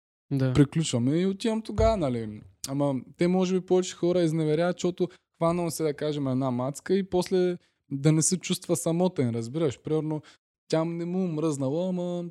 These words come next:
Speaker 2: той па не иска да се прибира сам вкъщи. Разбираш, свикнал е с, ам, чувството на, да има някой до него,
Speaker 1: Аха.
Speaker 2: като жена.
Speaker 1: А.
Speaker 2: И сигурно си вика,
Speaker 1: „А сега, ако я зарежа“,
Speaker 2: „Аз, аз не я чувствам, об-,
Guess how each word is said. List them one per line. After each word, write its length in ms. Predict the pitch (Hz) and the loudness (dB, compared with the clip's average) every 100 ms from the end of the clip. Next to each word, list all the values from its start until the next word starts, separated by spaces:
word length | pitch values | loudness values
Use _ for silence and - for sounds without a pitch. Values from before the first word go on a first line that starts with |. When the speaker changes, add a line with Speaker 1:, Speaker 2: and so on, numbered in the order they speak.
| - | 0
Speaker 2:
той 140 | 180 | 2
па 160 | 175 175 | 2 -2
не 100 | 175 | -2
иска 220 | 175 - | -4 -2
да 80 | 170 | -2
се 120 | 165 | -2
прибира 440 | 143 151 151 175 160 | -6 -8 -2 0 0
сам 280 | 175 165 | 0 -2
вкъщи. 680 | - 165 135 - 123 131 135 - _ _ _ _ - | -2 0 0 0 0 0 -2 -10 _ _ _ _ -2
Разбираш, 480 | 131 139 175 156 - | 0 4 4 4 0
свикнал 440 | - 180 175 165 | -6 -4 0 0
е 40 | |
с, 400 | 160 165 156 - 160 | 0 -2 -2 -2 -2
ам, 760 | 151 151 151 147 143 135 135 - - _ | -2 -2 -2 -4 -4 -6 -8 -12 -16 _
чувството 460 | - 170 - 139 139 | -4 -2 -4 -4 -2
на, 140 | 135 131 131 127 123 120 120 | -2 -4 -6 -8 -8 -10 -8
да 200 | 123 139 | 0 2
има 200 | 147 139 | 2 2
някой 360 | 143 139 127 | 0 -2 -6
до 100 | 123 | -6
него, 340 | 131 131 101 95 _ _ | -4 -4 -6 -12 _ _
Speaker 1:
Аха. 280 | - 120 127 - | 4 4 0 -4
Speaker 2:
като 260 | 127 - 120 | -8 -4 -4
жена. 340 | 120 123 117 - _ _ - | 0 -2 -2 -6 _ _ -2
Speaker 1:
А. 100 | 147 _ - | -2 _ -2
Speaker 2:
И 80 | 143 | 0
сигурно 420 | - 180 180 175 | 2 4 4 2
си 180 | - 160 | -4 -6
вика, 440 | 170 - 190 190 185 _ _ _ _ _ _ _ - | -6 0 0 0 -8 _ _ _ _ _ _ _ 4
Speaker 1:
„А 100 | 147 | 6
сега, 180 | 165 147 | 6 6
ако 120 | 151 | 4
я 60 | |
зарежа“, 200 | 131 147 | 4 8
Speaker 2:
„Аз, 160 | 160 180 | 10 10
аз 420 | 175 170 185 190 | 6 4 4 4
не 100 | 196 | 4
я 80 | 196 | 2
чувствам, 680 | - 202 - 233 226 233 285 _ _ _ - | 0 -4 -2 0 2 0 -4 _ _ _ -2
об-, 200 | 170 | -2